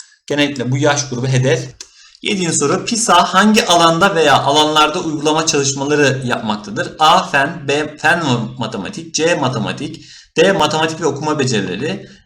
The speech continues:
E fen, matematik ve okuma becerileri. Cevabımız E şıkkı, fen, matematik ve okuma becerileri olacak. Sekizinci sorudayız. Her üç yıllık döngüde bir alana ağırlık verilen pisa'da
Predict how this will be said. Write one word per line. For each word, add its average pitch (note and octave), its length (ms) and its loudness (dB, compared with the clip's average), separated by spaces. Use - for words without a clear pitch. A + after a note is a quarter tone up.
E F3 320 0
fen, D3+ 420 4
matematik D3 500 -2
ve - 40 -2
okuma D#3+ 460 -2
becerileri. A#2 920 -4
Cevabımız D3+ 960 2
E E3 200 2
şıkkı, B2+ 720 -2
fen, D#3 220 4
matematik C3 480 0
ve - 40 -6
okuma C3 360 -4
becerileri B2+ 720 2
olacak. A2 260 -2
Sekizinci F#3+ 800 -2
sorudayız. C3 420 0
Her G3 200 4
üç G3+ 260 -2
yıllık F#3+ 240 -2
döngüde D#3 420 0
bir A3 200 -2
alana E3 300 0
ağırlık D#3+ 380 0
verilen C3+ 360 0
pisa'da C3+ 640 0